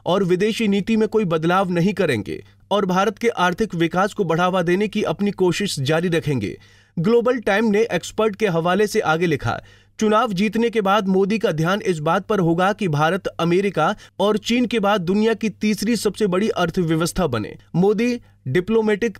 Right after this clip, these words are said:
तरीके से विश्व में भारत का प्रभाव बढ़ाने की कोशिश करेंगे। वहीं रूस के सरकारी ब्रॉडकास्टर रसिया टीवी ने भी एग्जिट पोल के नतीजों पर एक रिपोर्ट छापी है।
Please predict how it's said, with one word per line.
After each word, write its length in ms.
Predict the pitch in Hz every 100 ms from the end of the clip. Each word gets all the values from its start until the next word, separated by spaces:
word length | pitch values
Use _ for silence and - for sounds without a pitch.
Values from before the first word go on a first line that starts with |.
| -
तरीके 340 | 190 202 233
से 140 | 220
विश्व 320 | 190 175 196 202
में 160 | 208
भारत 280 | 160 170 180
का 100 | 208
प्रभाव 420 | 185 160 147 185
बढ़ाने 360 | 160 160 170 208
की 140 | 220
कोशिश 380 | - 180 160 208
करेंगे। 520 | - 139 107 92 80 - _ _ _ _ -
वहीं 260 | 160 226 262
रूस 240 | 226 262
के 140 | - 254
सरकारी 480 | 226 208 214 214 226
ब्रॉडकास्टर 840 | 165 202 190 202 196 - 196 214 - -
रसिया 340 | 135 190 226 240
टीवी 340 | - 214 208
ने 120 | 226
भी 160 | 208 226 -
एग्जिट 300 | 170 208 196
पोल 240 | 202 233
के 100 | 214
नतीजों 420 | 196 202 190 214
पर 200 | 214 214
एक 160 | 202 202
रिपोर्ट 360 | 175 190 214 190
छापी 300 | 175 175 151
है। 240 | 101 80